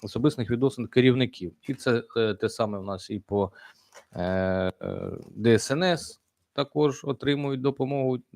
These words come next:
завдяки наполегливості керівництва, по поліції, по медицині, по освіті. Там, де керівник, е, на своєму місці, де він, е, навіть якщо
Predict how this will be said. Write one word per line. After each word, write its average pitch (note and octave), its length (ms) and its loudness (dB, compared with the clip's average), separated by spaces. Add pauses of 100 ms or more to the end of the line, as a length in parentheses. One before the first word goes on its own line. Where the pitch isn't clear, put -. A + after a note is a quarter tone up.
(140)
завдяки C3 840 0
наполегливості B2+ 800 0
керівництва, B2 760 -2
по G#2+ 200 -4
поліції, B2 760 -2 (680)
по G2+ 1000 0 (560)
медицині, A#2+ 680 2
по A#2+ 140 -2
освіті. D#3 500 2
Там, D3+ 320 6
де B2 260 4 (100)
керівник, C3 560 0 (120)
е, G#2+ 320 -6
на B2 80 -2
своєму C3+ 300 -4
місці, G3+ 340 -4
де C3 160 0
він, A2 220 -4 (520)
е, G#2+ 280 -2
навіть B2 320 6
якщо C3+ 420 6